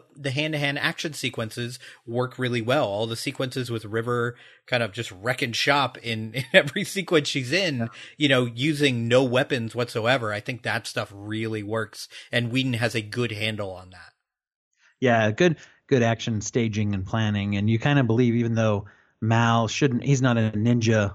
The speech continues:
Speaker 2: like the Operative is, he's a tough guy who was a soldier, and, like, and you always have to work a little harder when you have a very small human person like, like Summer, who
Speaker 1: Yeah.
Speaker 2: was beating up people twice her size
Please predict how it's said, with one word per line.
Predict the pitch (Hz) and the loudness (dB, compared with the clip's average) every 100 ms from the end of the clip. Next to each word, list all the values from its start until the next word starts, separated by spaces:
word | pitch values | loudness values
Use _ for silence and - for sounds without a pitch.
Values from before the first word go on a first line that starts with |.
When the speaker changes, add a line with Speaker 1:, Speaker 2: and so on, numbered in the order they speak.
| - | -2
Speaker 2:
like | 104 104 - | 0 0 -2
the | 107 | 0
Operative | 107 110 104 98 | 2 2 0 -2
is, | 101 98 95 - _ _ _ | -2 -4 -6 -10 _ _ _
he's | - 120 107 | -2 -2 0
a | 107 | 0
tough | 135 110 117 | 0 0 0
guy | 110 107 | 0 2
who | 101 | 0
was | 101 92 | -2 -4
a | |
soldier, | - 131 123 123 120 117 - - | 0 2 2 2 0 -2 -8 -8
and, | 101 | -4
like, | 101 101 - - - | -4 -6 -8 -12 -2
and | 160 | 2
you | 175 | 4
always | 185 208 170 | 4 4 4
have | 151 | 4
to | 127 | 4
work | 120 127 | 4 2
a | 120 | 2
little | 110 | 2
harder | 98 110 107 | 2 2 2
when | 104 | 2
you | 107 | 2
have | 110 | 2
a | 104 | 0
very | 104 120 | 0 -2
small | - - 123 123 127 123 120 - _ _ _ _ _ | -2 -2 2 4 4 2 -2 -10 _ _ _ _ _
human | 139 139 135 143 | 2 4 6 4
person | 127 139 139 156 147 - _ - | 2 0 2 0 -2 -8 _ -14
like, | 107 104 107 - - _ _ 113 | -6 -2 -2 -4 -20 _ _ -2
like | 117 113 - | -2 -2 -6
Summer, | - 123 120 120 - _ - | 0 0 2 -2 -8 _ -4
who | 123 | 2
Speaker 1:
Yeah. | 170 | 2
Speaker 2:
was | 101 98 98 | 0 -6 0
beating | 123 120 _ | 0 0 _
up | - - | -8 2
people | 120 113 104 | 4 4 0
twice | - 120 110 - | 2 2 4 2
her | 98 | 2
size | 98 101 107 104 | 4 4 2 -2